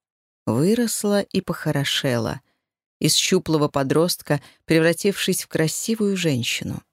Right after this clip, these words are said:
Дрейк подошёл к огромному панорамному окну и застыл, смотря вниз — на сумеречный город, который сиял тысячами ярких огней. «Фу, чем тут воняет?»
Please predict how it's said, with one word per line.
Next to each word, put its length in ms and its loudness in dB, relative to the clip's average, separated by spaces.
Дрейк 420 2
подошёл 460 2
к 100 0
огромному 580 4
панорамному 840 2
окну 400 4
и 80 4
застыл, 600 0
смотря 560 0
вниз — 460 2
на 80 4
сумеречный 760 2
город, 440 0
который 400 0
сиял 560 0
тысячами 600 -2
ярких 580 -4
огней. 480 -4
«Фу, 380 2
чем 320 2
тут 180 2
воняет?» 680 0